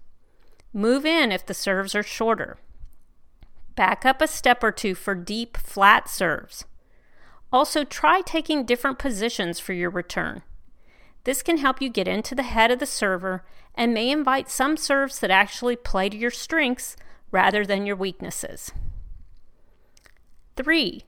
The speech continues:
attack weak serves with your body, not by hitting harder.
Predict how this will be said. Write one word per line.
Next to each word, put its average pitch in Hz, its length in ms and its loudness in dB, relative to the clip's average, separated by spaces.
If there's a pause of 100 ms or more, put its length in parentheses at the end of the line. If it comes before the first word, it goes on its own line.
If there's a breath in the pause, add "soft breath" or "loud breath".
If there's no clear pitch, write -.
(500)
attack 226 640 2
weak 269 300 -2
serves 233 560 2 (120)
with 226 360 0
your 240 160 4
body, 208 540 6 (460)
not 208 300 4
by 247 140 2
hitting 226 380 2
harder. 165 420 0